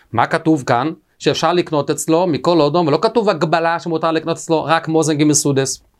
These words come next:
אז משמע, כל זמן שאין חשש שזה שומור, אני יכול לקנות כמה שאני רוצה אצל המאורץ. אומרת הגימורה, הוא מויסיב לו, והוא מפרק לו, רב ששת, הוא הקשה והוא תירץ, ברדי מן שונו.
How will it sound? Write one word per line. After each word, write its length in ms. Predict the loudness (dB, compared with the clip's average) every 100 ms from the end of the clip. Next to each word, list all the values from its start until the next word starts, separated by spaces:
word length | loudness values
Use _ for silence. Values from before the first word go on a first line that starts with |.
| -4
אז 140 | 2
משמע, 440 | 2 2 0 -2 -2 -8 _ -2
כל 120 | 0
זמן 300 | 2 2 0
שאין 240 | 0 -2
חשש 340 | 0 0 2 2
שזה 180 | 2 0
שומור, 540 | 2 2 4 4 4 0 -2
אני 80 | 0
יכול 180 | 2 0
לקנות 240 | 2 -2
כמה 240 | -2 -2 -2
שאני 180 | -2
רוצה 240 | -2 0 -2
אצל 180 | 0 0
המאורץ. 540 | 2 2 0 -2 -8 _ _ _ _ _ _ _
אומרת 300 | 0 0 2
הגימורה, 340 | 2 2 2 0 -6 _ _
הוא 200 | 4 6
מויסיב 360 | 4 4 2
לו, 100 | 2
והוא 240 | 2 2 0
מפרק 400 | 2 2 2 0
לו, 60 |
רב 120 | -2
ששת, 320 | 0 0 0 2
הוא 80 |
הקשה 380 | 2 2 -2 -2 0
והוא 140 | 0
תירץ, 460 | 2 2 2 0 -8 -14 _
ברדי 380 | 2 4 2 0
מן 240 | 0 -2
שונו. 360 | -2 0 0 -2